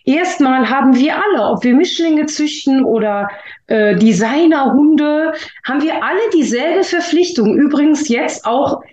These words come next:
extrem überwacht durchs Tierschutzgesetz und die Behörden, gesunde Hunde.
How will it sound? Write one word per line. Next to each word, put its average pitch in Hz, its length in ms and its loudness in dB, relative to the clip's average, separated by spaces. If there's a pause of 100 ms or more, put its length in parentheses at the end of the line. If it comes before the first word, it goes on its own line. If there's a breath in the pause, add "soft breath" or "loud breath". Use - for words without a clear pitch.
(160 loud breath)
extrem 285 680 0
überwacht 269 580 -2
durchs 262 200 0
Tierschutzgesetz 240 960 -4 (300 loud breath)
und 254 140 4
die 262 120 4
Behörden, 269 520 2
gesunde 381 420 2
Hunde. 330 640 0